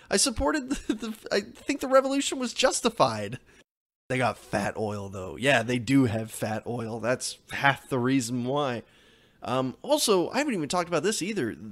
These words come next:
Iran has a central bank. Can you, how many other countries have massive central banks that have influence over entire regions? Anybody?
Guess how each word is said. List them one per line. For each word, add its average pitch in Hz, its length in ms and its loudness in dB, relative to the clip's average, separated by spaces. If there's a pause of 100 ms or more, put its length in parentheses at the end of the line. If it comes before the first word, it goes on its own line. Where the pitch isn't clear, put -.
(180)
Iran 208 420 4
has 143 220 0
a 123 60 -4
central 190 420 0
bank. 135 440 -2 (760)
Can 185 100 0
you, 220 180 -2
how 175 160 0
many 302 160 0
other 254 140 2
countries 170 720 -2
have 139 420 0
massive 139 460 0
central 135 300 -2
banks 131 400 -2
that 110 180 -6
have 110 340 -6
influence 123 500 -2
over 107 360 -4
entire 113 360 -4
regions? 104 420 -8 (460)
Anybody? 160 380 -4